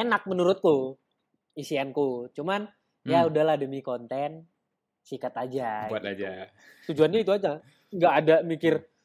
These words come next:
Speaker 1: "Wah, ntar kepilih gimana?" Nggak ada. Bahkan waktu udah pengumuman, aku take down videoku kan itu.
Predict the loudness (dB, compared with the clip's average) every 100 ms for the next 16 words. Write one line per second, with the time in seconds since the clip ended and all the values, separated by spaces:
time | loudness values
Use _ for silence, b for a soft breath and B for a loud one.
0 | _ _ _ _ 0 0 2 0 0 -2
1 | -2 0 0 0 0 0 0 -2 -4 -2
2 | -2 -2 -6 -6 -4 0 0 2 2 2
3 | 0 0 0 0 -2 -4 -4 -4 -6 -12
4 | _ _ -6 -2 -2 2 0 0 -4 -2
5 | -2 -2 -6 -8 -12